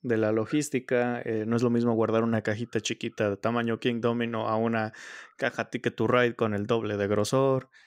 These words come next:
Speaker 1: Entonces
Speaker 2: Yo lo que iba a comentar acerca de, de la vida de los juegos, eh, a mí me ha tocado desde hace unos, pues, desde que empezamos en esto, que es poco más de cuatro años, eh, que ahora me estoy encontrando,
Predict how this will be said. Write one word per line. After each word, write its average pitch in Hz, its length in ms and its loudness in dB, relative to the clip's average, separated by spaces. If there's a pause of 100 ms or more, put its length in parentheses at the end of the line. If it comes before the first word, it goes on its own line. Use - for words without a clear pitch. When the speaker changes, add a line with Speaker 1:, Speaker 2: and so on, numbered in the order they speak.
Speaker 1:
Entonces 104 640 -8 (560)
Speaker 2:
Yo 143 180 6
lo 160 120 6
que 180 100 4
iba 160 100 10
a 165 40 2
comentar 135 420 6
acerca 135 400 4
de, 117 240 6
de 101 160 -2
la 101 120 4
vida 113 220 6
de 127 100 6
los 101 200 -2
juegos, 113 540 0 (760)
eh, 98 260 -2
a 117 80 4
mí 131 100 8
me 143 120 8
ha 147 80 4
tocado 147 480 10
desde 117 320 6
hace 120 220 4
unos, 123 420 6 (460)
pues, 110 160 4
desde 107 200 4
que - 100 -2
empezamos 135 460 4
en 107 120 2
esto, 120 200 0
que 131 80 -6
es - 80 -12
poco 117 220 0
más 110 180 4
de 110 80 2
cuatro 107 320 2
años, 104 260 0 (960)
eh, 95 320 0 (120)
que 120 100 4
ahora 143 200 6
me 151 120 6
estoy 135 260 6
encontrando, 135 920 4